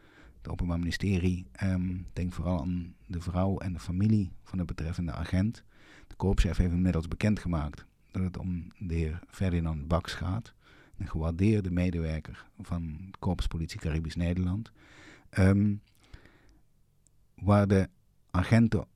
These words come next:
naartoe zijn gereden, blijkt intussen ook een zeer ernstig strafbaar feit te zijn geweest.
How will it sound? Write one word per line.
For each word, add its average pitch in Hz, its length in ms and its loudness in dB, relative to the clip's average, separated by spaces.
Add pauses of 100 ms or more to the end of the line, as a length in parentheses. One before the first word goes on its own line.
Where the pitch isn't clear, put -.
(220)
naartoe 95 420 4
zijn 101 240 4
gereden, 90 580 2
blijkt 87 440 2
intussen 90 640 -4
ook 87 240 -6
een 87 360 -6
zeer 90 320 2
ernstig 90 340 -4
strafbaar 85 360 -6
feit 82 240 -2
te 76 80 -10
zijn 76 220 -6
geweest. 76 480 -12